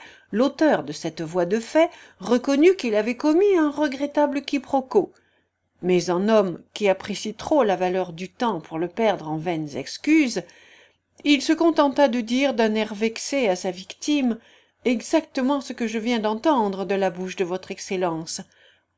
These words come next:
Je me suis trompé, pardonnez-moi, c'est un malentendu, un simple malentendu. » Et comme, néanmoins, l'individu giflé continuait à récriminer, le gifleur ajouta avec colère : «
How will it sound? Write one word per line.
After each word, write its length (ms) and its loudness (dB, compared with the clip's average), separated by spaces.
Je 140 2
me 120 8
suis 180 2
trompé, 540 0
pardonnez-moi, 720 2
c'est 240 2
un 80 6
malentendu, 800 2
un 120 0
simple 380 -2
malentendu. » 680 -2
Et 240 -2
comme, 420 2
néanmoins, 720 0
l'individu 720 2
giflé 480 -2
continuait 680 0
à 60 -4
récriminer, 800 -2
le 140 2
gifleur 520 4
ajouta 460 2
avec 260 -2
colère : « 480 2